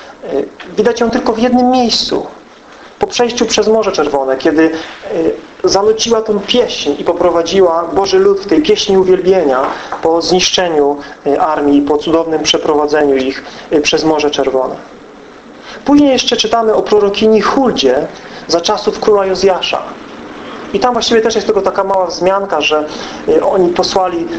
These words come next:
y, do niej posłańców, żeby dowiedzieć się pewnej kwestii. Ale ona nie była jakąś przywódcą. Jozjasz był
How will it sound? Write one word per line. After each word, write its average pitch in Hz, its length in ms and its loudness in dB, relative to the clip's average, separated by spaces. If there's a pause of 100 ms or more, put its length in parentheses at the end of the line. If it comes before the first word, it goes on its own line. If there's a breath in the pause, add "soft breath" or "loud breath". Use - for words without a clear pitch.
(120)
y, 160 180 4
do 175 180 0
niej 165 120 2
posłańców, 170 480 0
żeby 151 180 0
dowiedzieć 151 460 2
się 147 100 0
pewnej 139 300 0
kwestii. - 440 -6 (880)
Ale 202 100 4
ona 214 120 0
nie 214 120 2
była 208 160 4
jakąś 185 380 -4 (280 loud breath)
przywódcą. 143 760 -2 (160)
Jozjasz 147 400 0
był 139 240 2